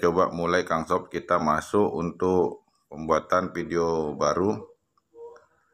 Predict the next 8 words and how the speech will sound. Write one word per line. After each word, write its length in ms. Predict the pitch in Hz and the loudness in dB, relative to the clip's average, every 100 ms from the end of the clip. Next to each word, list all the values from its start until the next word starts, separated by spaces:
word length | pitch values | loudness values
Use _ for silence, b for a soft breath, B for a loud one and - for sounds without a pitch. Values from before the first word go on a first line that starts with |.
| b b b b _ | b b b b _
Kemudian 400 | - 95 110 120 | -2 2 2 0
kita 240 | 113 117 - | 0 -2 -2
pilih 400 | 117 117 131 120 | -2 -2 0 2
yang 320 | 113 110 107 | 2 0 0
enam 240 | 104 104 | 2 2
belas 160 | 110 104 | 0 0
banding 320 | 98 98 95 | -2 -2 -4
sembilan. 720 | - 95 90 85 92 113 123 | -6 -4 -2 2 2 0 -6